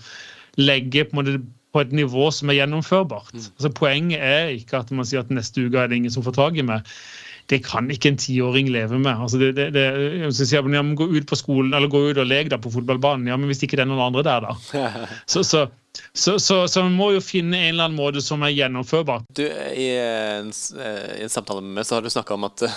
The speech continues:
Speaker 2: <laughs> det, det kan være, det skal vokse fram en, eh, ny avholdsbevegelse,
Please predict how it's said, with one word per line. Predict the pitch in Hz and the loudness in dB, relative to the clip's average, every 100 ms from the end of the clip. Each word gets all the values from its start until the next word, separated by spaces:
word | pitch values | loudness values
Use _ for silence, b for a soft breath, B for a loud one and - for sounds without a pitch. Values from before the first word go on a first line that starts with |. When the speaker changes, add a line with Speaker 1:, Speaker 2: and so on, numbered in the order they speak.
| 123 | -10
Speaker 2:
<laughs> | - - - 117 | -14 -18 -4 -2
det, | 110 107 104 - | -2 -4 -8 -6
det | 110 | -4
kan | 117 | -2
være, | 104 98 101 | -2 -2 -2
det | - | -4
skal | - 104 | -4 -4
vokse | 104 - 104 | -4 -6 -4
fram | 104 98 98 | -4 -6 -8
en, | 95 95 | -8 -8
eh, | 95 90 92 92 | -6 -4 -6 -8
ny | 95 98 | -8 -4
avholdsbevegelse, | 95 90 92 90 87 - - 92 90 90 87 87 87 95 92 92 101 - | -2 -2 -4 -6 -4 -4 -2 -2 -4 -4 -6 -8 -8 -2 0 0 -2 0